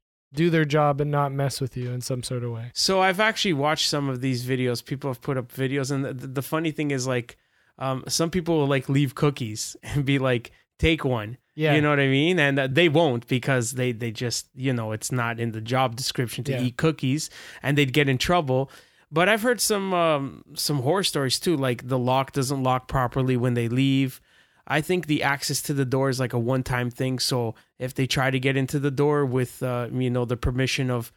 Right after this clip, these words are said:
Speaker 2: the app and it doesn't work the first time, they just can't get in.
Speaker 1: Yeah.
Speaker 2: So there, it's not perfect yet, but it definitely is, like, a creepy yet interesting way. Like, all those times that somebody can't leave something in front of your door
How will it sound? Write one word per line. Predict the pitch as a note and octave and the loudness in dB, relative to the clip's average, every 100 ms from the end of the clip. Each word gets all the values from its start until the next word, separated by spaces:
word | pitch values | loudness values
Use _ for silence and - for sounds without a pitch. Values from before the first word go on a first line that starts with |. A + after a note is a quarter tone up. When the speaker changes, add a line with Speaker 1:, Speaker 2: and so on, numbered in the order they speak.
| _ _ - | _ _ -6
Speaker 2:
the | C3 B2+ | -2 0
app | A#2+ C#3 C#3+ | 0 0 0
and | C3 | 0
it | A2+ | 0
doesn't | C3+ C3 B2+ | -2 0 -2
work | B2+ C3 | -2 -2
the | C3 | -6
first | - C3+ B2+ | -4 -4 -4
time, | C#3+ C3+ A#2 | -2 -2 -4
they | A2 | -6
just | G#2+ B2 | -6 -6
can't | - B2+ A#2 | -6 -8 -6
get | B2 A#2 | -4 0
in. | A#2+ C3 - _ | 0 -2 -6 _
Speaker 1:
Yeah. | D3 D3+ - | 0 0 0
Speaker 2:
So | - F3+ | 0 2
there, | F3+ G#3+ | 2 2
it's | G3+ - | 2 2
not | F#3+ A3+ - - | 2 2 0 0
perfect | D3+ E3+ - F#3+ G#3 | 2 2 0 -4 0
yet, | G#3+ A3 _ | 0 -2 _
but | D#3 C#3 | -2 0
it | A#2+ | 0
definitely | E3 F3+ F#3+ E3 | 0 0 2 4
is, | D3+ C3+ | 2 2
like, | C#3 B2+ - _ _ _ _ - | 0 0 -4 _ _ _ _ -6
a | C3+ | -6
creepy | - - E3 G3 - G#3+ | -4 0 0 0 0 -2
yet | F#3+ C3 D3+ D3+ - | -2 0 0 0 0
interesting | D#3 - D3+ - - C#3+ B2+ A#2+ | -2 0 0 0 0 0 0 0
way. | C#3 B2 | 0 0
Like, | B2 A#2+ A#2 - _ _ E3 | 0 -2 -4 -12 _ _ 0
all | F3 | 2
those | F#3 F3 - | 4 2 2
times | D3+ D3+ C#3 | 2 2 0
that | C3 | -2
somebody | - D3 C#3 | 0 0 0
can't | A#2+ D3 C#3+ C#3+ | -2 0 0 0
leave | C#3 C#3 | 0 0
something | - D3+ C3 C#3 | 0 -2 0 0
in | C3 | 0
front | - C#3 | 0 0
of | B2+ | 0
your | B2 A#2 | 0 0
door | B2+ B2+ E3 | 0 2 0